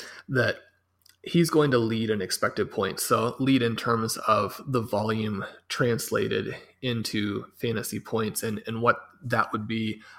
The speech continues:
uh, if you just go on expected, not on what he's actually done. Uh, he's over one hundred and twenty fantasy points just as a rusher. So, so taking the receiving part out of the equation where he is also fantastic, you know, just looking at his value as a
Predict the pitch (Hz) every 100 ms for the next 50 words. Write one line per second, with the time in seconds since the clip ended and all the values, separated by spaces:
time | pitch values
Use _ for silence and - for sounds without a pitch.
0 | - 104 123 123 120 113 - 110 98 104
1 | - - - 98 - 69 90 98 104 104
2 | 104 - 117 110 - - 101 - 110 104
3 | - - - - - - 135 139 131 120
4 | 107 107 - 160 139 117 - - 123 120
5 | - 113 110 110 - 113 110 - 131 -
6 | 135 110 104 104 - - - 107 110 -
7 | - 104 - 143 139 127 113 - 135 120
8 | - 110 - 113 107 107 - 117 113 101
9 | 147 - 110 - - 107 - - - 107
10 | 98 - - - - _ - - - 107
11 | 104 127 139 - 117 - 110 - - -
12 | - 117 - 120 107 107 104 104 - -
13 | 113 104 101